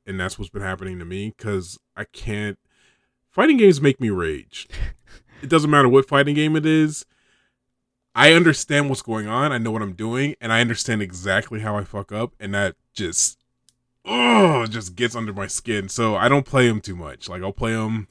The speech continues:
Speaker 1: once a week. I'll play until I get to that point, and I'm like, "All right, I'm done.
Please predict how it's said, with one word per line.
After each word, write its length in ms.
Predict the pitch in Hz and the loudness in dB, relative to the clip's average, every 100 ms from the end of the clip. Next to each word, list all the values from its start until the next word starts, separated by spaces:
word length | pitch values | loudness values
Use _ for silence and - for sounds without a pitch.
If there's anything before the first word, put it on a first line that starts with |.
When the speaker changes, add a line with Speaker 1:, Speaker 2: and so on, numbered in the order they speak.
| - | -14
Speaker 1:
once 240 | 85 101 | -14 -8
a 40 | 139 | -2
week. 380 | 123 117 - _ _ _ _ _ _ 90 | 0 -2 -6 _ _ _ _ _ _ -12
I'll 80 | |
play 340 | - 113 117 123 | -4 2 6 6
until 200 | 117 117 | 4 0
I 60 | |
get 140 | 107 113 | -2 -4
to 100 | 117 | -4
that 180 | 104 - | -4 -2
point, 240 | 127 143 | -2 0
and 80 | 143 | 0
I'm 80 | 127 | -2
like, 120 | 95 | 4
"All 80 | 135 | 6
right, 140 | 147 | 6
I'm 100 | 117 | 4
done. 320 | 131 147 90 | 2 2 -2